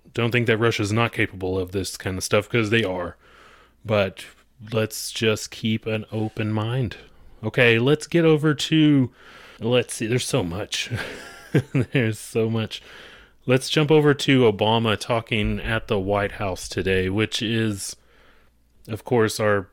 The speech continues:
current president at the moment. He is the, the big dick over here, of course. And we're gonna listen to a quick,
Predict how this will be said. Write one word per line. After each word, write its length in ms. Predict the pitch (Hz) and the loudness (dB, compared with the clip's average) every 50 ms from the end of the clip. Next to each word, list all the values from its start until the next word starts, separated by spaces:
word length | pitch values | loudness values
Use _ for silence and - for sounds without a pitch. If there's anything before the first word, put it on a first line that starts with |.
| _ _ | _ _
current 360 | - - 135 117 110 98 - | -6 -2 0 0 -2 -2 -2
president 520 | - 117 110 101 101 104 95 104 101 98 | 2 2 2 4 2 0 -2 0 -2 0
at 140 | 98 98 - | -2 -2 -2
the 80 | - 95 | -2 -2
moment. 760 | 95 98 98 98 98 98 101 98 98 - - - - - - - | 0 0 0 0 0 -2 -2 -4 -4 -6 -10 -12 -12 -14 -12 -6
He 300 | - 117 113 113 110 - | -4 -2 -2 -2 -2 -4
is 680 | 113 120 117 117 117 117 113 110 104 - - - - - - - - - | -2 -2 0 0 0 0 0 -2 -4 -6 -10 -12 -12 -14 -16 -20 -20 -8
the, 420 | 95 104 101 98 95 95 92 90 90 | -2 0 0 2 2 0 0 -2 -2
the 100 | 101 92 | -4 -2
big 320 | 95 110 107 101 98 95 | 0 0 0 0 -2 -4
dick 340 | 95 110 104 104 98 - - | -2 0 0 0 -2 -2 -4
over 240 | 107 104 104 98 98 | -2 -2 -2 -4 -6
here, 200 | - 113 107 104 | -4 -4 -4 -4
of 120 | 98 - | -4 -6
course. 420 | - - - 107 104 104 98 - - | -10 -8 -4 -2 -2 -2 -4 -4 -4
And 80 | 110 | -2
we're 60 | 117 | 0
gonna 100 | 123 127 | 2 2
listen 220 | 123 110 - 117 107 | 0 0 -2 -2 0
to 120 | 110 104 | 2 0
a 60 | 101 | 0
quick, 440 | - - - - 139 127 - - - | -2 -4 -4 -2 -2 -2 -4 -10 -18